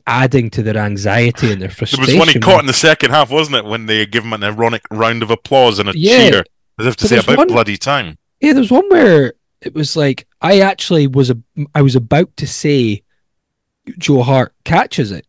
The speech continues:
Speaker 1: like, in commentary because the ball was just going into his hands. It was unchallenged, and he suddenly, like, punched it.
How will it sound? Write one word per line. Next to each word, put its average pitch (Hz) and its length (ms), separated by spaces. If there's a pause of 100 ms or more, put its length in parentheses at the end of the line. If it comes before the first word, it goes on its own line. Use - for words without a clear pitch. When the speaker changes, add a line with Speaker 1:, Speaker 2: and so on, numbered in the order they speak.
(120)
Speaker 1:
like, - 100
in 143 160
commentary 175 480
because 117 640
the 135 80
ball 160 320
was 123 160
just - 200 (340)
going 131 180
into 117 240
his 110 140
hands. 160 340
It 123 40
was 131 200
unchallenged, 170 720
and 147 100
he 139 40
suddenly, 196 400
like, 131 260 (680)
punched - 380
it. - 160